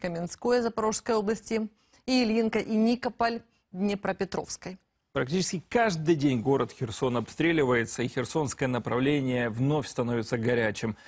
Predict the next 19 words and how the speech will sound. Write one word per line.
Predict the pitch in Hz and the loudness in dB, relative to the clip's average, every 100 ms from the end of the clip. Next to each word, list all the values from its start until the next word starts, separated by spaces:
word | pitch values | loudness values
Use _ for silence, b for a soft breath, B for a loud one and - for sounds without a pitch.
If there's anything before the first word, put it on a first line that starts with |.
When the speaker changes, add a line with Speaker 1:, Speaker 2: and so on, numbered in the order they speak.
| B B | B B
Speaker 2:
Там | 151 143 | 0 2
противник | 135 139 135 123 | 0 2 0 2
в | |
очередной | 123 - 123 131 | 0 0 0 2
раз | 123 120 - | 2 2 0
обстрелял | 107 123 120 123 | -2 0 0 0
из | 107 | 0
миномётов, | 120 120 127 131 113 | 0 2 2 0 -2
ствольной | - 127 131 123 | -2 0 2 2
и | 117 | 0
реактивной | 117 - 123 117 | 0 0 0 0
артиллерии, | 117 120 131 131 131 | 0 0 2 4 2
гражданские | 117 120 113 139 131 - 120 | 2 0 0 0 0 0 -2
объекты | 113 123 - | 0 -2 -2
самого | 120 - 139 143 139 | -4 -2 0 2 2
города | 113 127 117 104 107 | 0 0 0 -2 -6
Херсон, | - 117 - 165 160 147 | -4 -6 -2 0 0 0
также | 135 120 104 | -2 -2 -2
Антоновку. | 117 113 151 147 127 - 127 | -2 0 -2 -2 -4 -2 -4